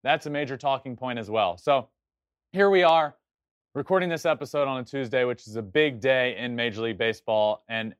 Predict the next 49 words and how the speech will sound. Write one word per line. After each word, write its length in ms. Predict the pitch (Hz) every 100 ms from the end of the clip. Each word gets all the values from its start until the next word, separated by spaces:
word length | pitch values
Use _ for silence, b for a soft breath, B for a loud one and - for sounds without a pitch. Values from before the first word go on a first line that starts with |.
| _
and 140 | 120 120
I'm 180 | 123 143
really 260 | 180 185
excited 520 | 165 - 175 156 147 117
to 80 |
get 220 | 131 151 123
to 100 | 147
our 120 | 131
guest 340 | 120 131 120
here 140 | 135 131
in 60 |
a 80 | 123
little 220 | 123 123
while 220 | 117 113
that's 200 | 113 117
gonna 200 | - 123
give 160 | 117 127
us 280 | 120 - - _ _ _ _ _
all 260 | 143 170 180
the 100 | 147
scoop, 440 | - - 156 139 _ _ _
give 120 | 160 160
us 140 | 147
a 40 |
lot 200 | 151 156
of 100 | 143
details 500 | 117 151 - 147 139
on 180 | 127 123
where 200 | 139 139
we 140 | 139 135
are, 380 | 131 131 123 _ _ _
how 140 | 135 135
today 320 | - 131 127
is 120 | 110
going, 400 | 127 117 117 117
and, 160 | 98 104
and 140 | 123 123
where 360 | 156 185 170 -
we 160 | 160
go 300 | 120 151 151
from 240 | 135 135 127
here, 300 | 117 90 - _ _ -
and 100 | 147
when 140 | 220
we're 140 | 269 262
gonna 160 | 240
get 200 | 214 170
baseball 480 | 117 165 - - 104
back. 220 | 90 85